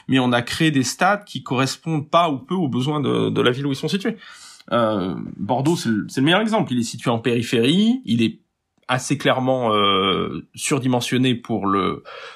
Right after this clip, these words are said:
pour les besoins du club. Et, euh, et voilà, il répond pas ou peu aux, aux attentes des supporters. Vous avez pris l'exemple de Lens. Lens, il y a deux choses. Il y a effectivement une culture locale qui fait que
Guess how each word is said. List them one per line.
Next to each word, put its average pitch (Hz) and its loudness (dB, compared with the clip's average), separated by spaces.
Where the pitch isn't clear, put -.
pour 139 0
les 131 2
besoins 117 0
du 110 -2
club. 185 0
Et, 143 6
euh, 113 2
et 120 4
voilà, 190 4
il 147 0
répond 131 -4
pas 175 0
ou 151 -2
peu 196 -2
aux, 127 4
aux 123 0
attentes 160 0
des 147 2
supporters. 143 0
Vous 104 -4
avez 110 0
pris 120 -4
l'exemple 113 0
de 104 0
Lens. 214 0
Lens, 143 -2
il 117 -2
y - 0
a 104 -2
deux 127 0
choses. 190 0
Il 117 0
y 104 2
a 107 2
effectivement 143 0
une 135 2
culture 120 -2
locale 123 0
qui - -20
fait - -10
que - -16